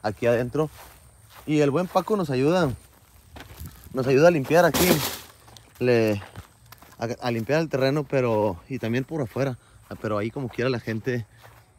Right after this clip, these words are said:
este, pues tira cosas. De hecho, es importante, le digo a Paco, que tenga muy limpio aquí de, de basura y de,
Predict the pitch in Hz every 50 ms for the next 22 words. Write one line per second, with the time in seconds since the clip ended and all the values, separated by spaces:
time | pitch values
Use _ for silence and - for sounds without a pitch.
0 | _ - - - - 98 95 - - - 98 92 87 87 82 80 82 80 - -
1 | - - - - _ _ - - - - 117 - - 180 170 156 - 165 151 135
2 | 165 151 - _ - - - - - - - 127 135 - - 170 175 156 - -
3 | - - - - - - 123 123 113 160 165 - 139 123 131 135 139 156 160 147
4 | 135 135 131 139 135 151 131 131 - 120 117 127 127 117 - - - 131 135 139
5 | 139 139 139 143 - 147 139 - - 123 127 127 135 139 131 117 104 92 80 -
6 | - - - - - _ - - - 131 143 139 131 123 117 - 185 233 208 156
7 | 139 139 - - - - - - _ _ - 127 127 127 120 120 117 117 113 110
8 | 107 107 104 101